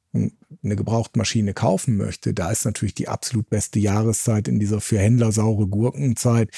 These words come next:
dorthin zu gehen. Nicht nur, weil natürlich die Preise oder die Verhandlungskonditionen meistens deutlich besser sind, als wenn da schon zehn Kunden anstehen, sondern schlicht und einfach auch, weil mehr Zeit und Ruhe da ist. Die Händler können,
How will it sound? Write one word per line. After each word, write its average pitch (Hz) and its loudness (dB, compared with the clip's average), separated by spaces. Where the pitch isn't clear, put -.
dorthin 123 2
zu - 2
gehen. 113 6
Nicht 131 4
nur, 127 4
weil 110 2
natürlich 107 -2
die - -6
Preise 143 2
oder 120 -2
die 98 -2
Verhandlungskonditionen 131 2
meistens 117 0
deutlich 117 0
besser 123 2
sind, 147 2
als - -4
wenn 113 0
da 113 0
schon 117 0
zehn 117 2
Kunden 117 -2
anstehen, 143 0
sondern 123 2
schlicht 151 -2
und 147 2
einfach 147 -2
auch, 139 -4
weil 131 2
mehr 131 2
Zeit 139 0
und 131 2
Ruhe 120 4
da 98 0
ist. - -8
Die 113 4
Händler 110 2
können, 120 0